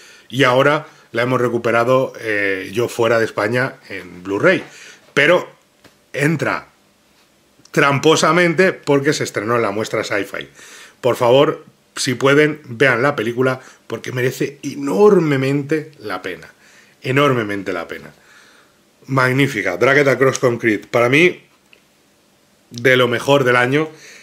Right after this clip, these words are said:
en esa lista en la que entrarían, evidentemente, las dos películas españolas, pero era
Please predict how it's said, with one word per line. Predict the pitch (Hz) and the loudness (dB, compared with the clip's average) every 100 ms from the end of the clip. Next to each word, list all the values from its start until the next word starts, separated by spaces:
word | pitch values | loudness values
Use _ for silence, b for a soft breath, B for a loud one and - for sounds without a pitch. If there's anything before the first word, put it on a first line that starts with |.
| B | B
en | - 117 | -6 -2
esa | 120 - 131 123 | -2 2 2 0
lista | 113 131 123 - 147 - B B B | 0 0 0 0 0 -2 B B B
en | - 131 | -4 0
la | 123 110 | 2 2
que | 117 113 107 110 | 2 4 2 -2
entrarían, | 117 113 120 123 | 0 2 2 2
evidentemente, | 101 104 107 123 104 | 0 0 0 0 0
las | 95 | 0
dos | 98 | -2
películas | 110 113 104 | -2 -2 -2
españolas, | 101 135 139 151 | -2 0 2 2
pero | 147 110 | 2 2
era | 131 147 | 2 0